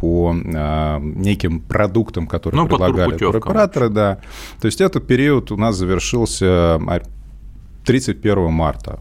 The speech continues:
Speaker 1: Вот такую вот мы для себя поставили отсечку. И после того, как мы всех, э, организованных туристов вывезли,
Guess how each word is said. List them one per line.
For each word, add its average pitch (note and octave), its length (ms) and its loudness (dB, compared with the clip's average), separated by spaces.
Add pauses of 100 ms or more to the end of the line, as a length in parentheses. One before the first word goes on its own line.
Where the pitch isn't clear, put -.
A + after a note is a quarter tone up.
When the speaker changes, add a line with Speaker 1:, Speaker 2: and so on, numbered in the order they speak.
(120)
Speaker 1:
Вот - 160 -6
такую B2+ 320 2
вот G2 180 0
мы G2 120 0
для F2 100 -2
себя F2 260 0
поставили D#2+ 480 -2
отсечку. - 540 -4
И - 40 -8
после C3+ 300 2
того, A#2+ 240 2
как - 160 -4
мы G2+ 120 -2
всех, - 420 -2
э, D#2 320 0
организованных D#2 560 -2
туристов E2 400 -4
вывезли, E3 420 2